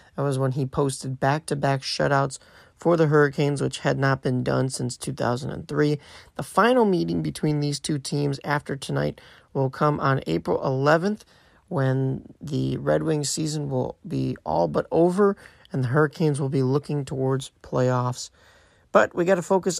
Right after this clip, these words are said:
on the game itself tonight. As far as these two teams go, there's a little bit of a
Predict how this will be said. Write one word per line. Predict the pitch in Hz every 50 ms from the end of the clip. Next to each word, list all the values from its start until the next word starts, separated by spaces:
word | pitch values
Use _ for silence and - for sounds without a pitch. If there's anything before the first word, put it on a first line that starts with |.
| - -
on | - 170 180 185 185 170
the | 160 151
game | 151 - 165 165 170 175 -
itself | - 147 - - - - 170 170 175 165 -
tonight. | - - 139 135 139 151 160 170 175 - - - _ _ _ _ _ _ _ -
As | 151 -
far | - - - 165 165 170 170 160
as | 151 143
these | 147 160 165 165 160 - -
two | - - 170 165
teams | 160 - - - 165 165 165 156 143 143
go, | 139 - 165 160 160 160 156 160 - - - _ _ _ -
there's | 151 147
a | 151
little | 180 233 262 269
bit | 254 277 254
of | 214 196
a | 196 185 170 170